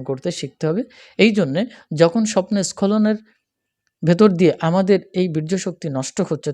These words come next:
তখন কিন্তু আমাদের কিয়দ অংশ হলো আনন্দ শক্তি নষ্ট হচ্ছে। এই জন্য আমরা এটাকে চেষ্টা করব ধারণ করবার জন্য। এই জন্য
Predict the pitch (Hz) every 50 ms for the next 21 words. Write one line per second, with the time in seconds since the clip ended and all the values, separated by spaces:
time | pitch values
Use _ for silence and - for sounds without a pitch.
0 | - 143 139 - 190 185 - 196 185 170 180 151 151 160 156 160 165 156 - _
1 | _ _ _ _ - - 185 202 214 208 214 208 214 214 220 196 156 180 208 220
2 | - 156 156 156 151 156 147 160 147 - - 151 135 131 - - - 123 110 110
3 | 107 - - - - _ _ _ _ _ _ _ _ _ _ _ _ - 196 185
4 | 170 175 160 151 151 147 143 147 165 170 156 175 165 185 170 - 175 165 165 -
5 | 185 165 185 196 208 226 180 160 151 139 131 123 123 123 107 110 107 107 107 113
6 | 95 - _ _ _ _ _ _ _ _ _ _ _ _ _ _ _ _ _ _
7 | _ - - _ _ _ _ _ _ _ - 165 165 165 175 190 208